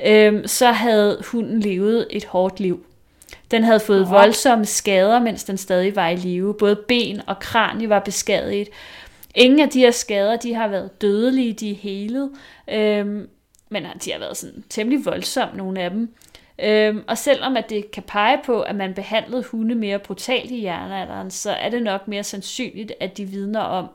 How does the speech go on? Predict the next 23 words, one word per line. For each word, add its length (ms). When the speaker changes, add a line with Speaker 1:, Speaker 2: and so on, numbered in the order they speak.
Speaker 1:
at 140
hunden 300
blev 140
brugt 320
til 160
jagt. 480
Altså, 160
det 240
er, 40
det 80
er 80
faktisk 400
ret 180
almindeligt, 480
når 100
man 160
finder 280
hundeskeletter 760
fra 240
jernalderen, 720
at 220
de 240
er, 300